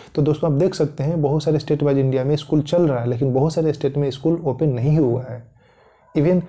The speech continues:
कोई, कोई स्कूल तो अपना सिचुएशन देखते हुए स्कूल को चला रहा है और बंद करके रखा हुआ है। तो ये सिचुएशन दोस्तों है आज।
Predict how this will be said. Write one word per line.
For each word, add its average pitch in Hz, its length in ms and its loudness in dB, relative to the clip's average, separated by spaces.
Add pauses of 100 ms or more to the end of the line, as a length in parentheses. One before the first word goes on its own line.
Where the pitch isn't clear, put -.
(460)
कोई, 170 180 2
कोई 175 180 2
स्कूल 175 240 0
तो 175 280 -4
अपना 165 340 0
सिचुएशन 160 480 0
देखते 147 260 0
हुए 165 120 4
स्कूल 156 220 0
को 147 80 0
चला 143 240 0
रहा 160 100 0
है 180 80 2
और 143 60 2
बंद 123 160 -2
करके 120 260 -4
रखा 120 200 -6
हुआ 113 220 -6
है। 117 200 -14 (460)
तो 190 80 -2 (100)
ये 175 180 2
सिचुएशन 151 420 0
दोस्तों 131 320 0
है 120 180 -2
आज। 117 120 -8